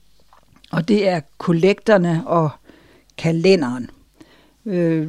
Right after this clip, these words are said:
der er jo en kollekt om måneden, som går til et unionsarrangement. Og den ottende januar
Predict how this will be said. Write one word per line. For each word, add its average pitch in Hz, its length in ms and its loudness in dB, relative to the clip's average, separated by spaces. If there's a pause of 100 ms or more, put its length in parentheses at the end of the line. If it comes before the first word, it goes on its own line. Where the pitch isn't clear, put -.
(160)
der 185 100 2
er 175 140 4
jo 160 320 2
en 156 300 -4
kollekt 180 520 -4
om 156 140 -2
måneden, 160 460 0
som 147 220 -6
går 156 200 2
til 151 300 -6 (300)
et 156 320 -12
unionsarrangement. 139 1040 -4 (720)
Og 160 140 0
den 160 180 -2
ottende 185 300 2
januar 170 640 2